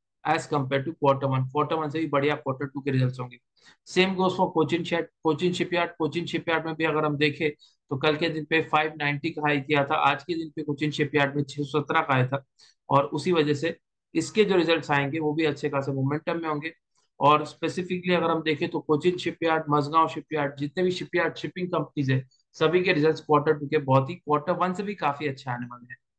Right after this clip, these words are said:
Price and volume data देखें तो कल के दिन पे दो करोड़ का volume था। Normally इसका volume रहता है छियासठ लाख का, जिसमें से सात लाख की delivery quantity पूरे महीने में देखी गई है। ये returns percentage देख लीजिए, एक साल में एक सौ साठ परसेंट का रिटर्न।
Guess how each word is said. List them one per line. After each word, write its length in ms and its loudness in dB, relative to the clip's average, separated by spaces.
Price 280 4
and 120 4
volume 260 6
data 240 6
देखें 280 0
तो 80 -2
कल 200 0
के 140 0
दिन 200 -2
पे 100 2
दो 200 2
करोड़ 240 2
का 120 -2
volume 300 2
था। 240 -4
Normally 380 4
इसका 240 2
volume 300 -2
रहता 180 -2
है 80 0
छियासठ 400 -2
लाख 200 -2
का, 80 -2
जिसमें 300 -8
से 140 -4
सात 300 -2
लाख 180 0
की 60 0
delivery 360 2
quantity 420 0
पूरे 260 0
महीने 240 2
में 140 0
देखी 260 -2
गई 260 -4
है। 60 -16
ये 160 2
returns 360 2
percentage 460 0
देख 180 -2
लीजिए, 260 0
एक 100 -4
साल 260 0
में 120 -6
एक 160 -4
सौ 120 -2
साठ 260 2
परसेंट 320 -8
का 100 0
रिटर्न। 240 -6